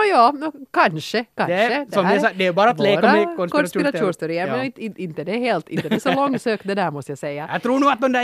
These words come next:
Speaker 2: Ebu-gubbarna sitter där och är fiffigare än
Speaker 1: Ja,
Speaker 2: vad vi tror.
Speaker 1: ja. Sen hade vi ju då Frankrike. De
Speaker 2: Ja.
Speaker 1: har nu i, faktiskt all stillhet, mitt i allt så slängde de ut en. Alla höll på att ladda upp här för superveckoslutet med den spanska och den tyska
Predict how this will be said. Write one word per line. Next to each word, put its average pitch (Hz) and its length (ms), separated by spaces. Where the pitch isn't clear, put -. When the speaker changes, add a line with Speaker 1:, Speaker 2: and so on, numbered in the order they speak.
Speaker 2:
Ebu-gubbarna 240 560
sitter 226 300
där 214 160
och 220 100
är 208 80
fiffigare 175 520
än 269 120
Speaker 1:
Ja, 269 100
Speaker 2:
vad 339 60
vi 339 60
tror. 349 240
Speaker 1:
ja. 202 280
Sen 359 300
hade 320 280
vi 269 100
ju 240 420
då 175 800
Frankrike. 302 680
De 214 140
Speaker 2:
Ja. 247 40
Speaker 1:
har 233 140
nu 220 140
i, 196 220
faktiskt 277 340
all 240 160
stillhet, 240 580
mitt 226 180
i 202 40
allt 175 120
så 175 120
slängde 175 300
de 185 240
ut 165 120
en. 160 140
Alla 220 200
höll 208 120
på 190 140
att 185 60
ladda 185 260
upp 190 200
här 170 120
för 175 100
superveckoslutet 165 920
med 165 160
den 180 160
spanska 202 480
och 165 80
den 170 180
tyska 190 420